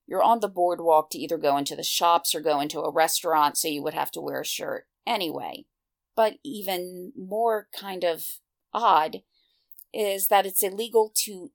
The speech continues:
eat in the ocean while you're swimming. So my thought is the food would become really soggy and salty, but that was actually a law, which I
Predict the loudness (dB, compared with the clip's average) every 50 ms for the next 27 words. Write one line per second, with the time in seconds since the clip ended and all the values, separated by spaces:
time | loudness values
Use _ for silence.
0 | _ -12 -12 -12 -10 -8 -8 -8 -8 -8 _ _ _ _ _ _ -10 -8 -6 -4
1 | -2 0 2 2 2 2 -2 -4 -6 -10 -14 -16 -12 -10 -10 -8 -6 -6 -6 -4
2 | -4 -6 -6 -8 -10 -12 -14 -18 -20 _ _ _ _ _ _ -8 -6 -4 0 4
3 | 6 6 8 8 6 4 2 -4 -12 _ _ -8 -4 -2 -2 -2 2 4 6 6
4 | 8 6 4 2 -2 -6 -6 -8 -8 -6 -6 -8 -8 -8 -8 -8 -8 -10 -10 -6
5 | -6 -6 -4 -4 -6 -4 -4 -4 -4 -4 -6 -6 -4 -4 0 6 8 8 8 6
6 | 4 0 -4 -4 -2 -2 -2 -2 2 4 6 6 4 2 -2 -8 -8 -8 -10 -12
7 | _ _ _ _ _ _ _ _ _ _ _ _ _ _ _ _ _ _ _ _
8 | 6 10 10 10 10 8 6 _ _ 2 4 4 4 2 0 0 2 4 4 4
9 | 4 2 -2 -4 -2 0 2 0 4 6 8 10 10 10 10 10 8 6 2 2
10 | 2 0 0 -2 -2 -2 -2 -4